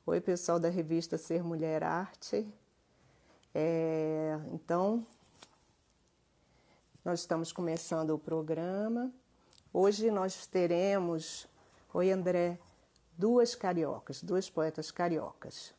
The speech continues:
Uma mora aqui em Brasília e a outra mora na Alemanha, em Duisburgo. É, daqui a pouco elas estão chegando aí, provavelmente. A primeira será a Cris Hermann, primeira a ser chamada. Oi, Maria Marta.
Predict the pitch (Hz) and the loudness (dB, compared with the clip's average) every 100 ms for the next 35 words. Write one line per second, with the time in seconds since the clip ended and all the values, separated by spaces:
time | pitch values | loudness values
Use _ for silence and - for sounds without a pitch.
0 | _ 196 220 233 240 240 190 165 170 165 | _ -2 2 2 2 0 0 0 -2 -4
1 | - 180 170 156 151 165 202 233 262 262 | -4 -2 0 0 0 0 2 4 2 0
2 | _ _ _ - _ _ 180 185 180 196 | _ _ _ -20 _ _ 2 4 6 6
3 | 202 202 190 196 190 196 214 214 185 185 | 4 0 0 0 2 4 4 2 0 -2
4 | 170 156 - - - 165 175 196 190 160 | -2 -4 -10 -20 -8 -2 2 4 2 0
5 | 165 151 123 135 - _ _ _ _ _ | 0 0 -6 -12 -18 _ _ _ _ _
6 | _ _ _ _ _ _ - 175 170 170 | _ _ _ _ _ _ -4 0 2 2
7 | 165 160 165 185 185 202 196 170 - 151 | 2 0 -2 -2 -2 0 0 0 -2 -6
8 | 147 185 170 151 147 165 170 156 185 214 | -2 0 2 2 2 2 2 2 0 -2
9 | 165 156 147 151 143 127 175 208 240 269 | -4 -4 -2 -2 -2 -2 -2 -2 -4 -4
10 | - _ _ - - 156 165 165 165 - | -8 _ _ -8 -4 -2 0 0 -2 -6
11 | - 170 160 147 147 - 156 156 - 170 | -2 0 0 -2 -4 -6 -8 -8 -2 2
12 | 156 151 - 156 160 180 220 262 285 _ | 2 0 -4 0 2 2 0 -2 -4 _
13 | _ _ _ _ _ 160 160 160 156 160 | _ _ _ _ _ -4 0 0 -2 -4
14 | - 165 165 160 175 190 185 175 170 160 | -4 -4 -4 -2 -2 0 0 0 0 0
15 | 160 156 151 160 185 208 - 262 | 0 0 -2 -2 -4 -6 -4 -4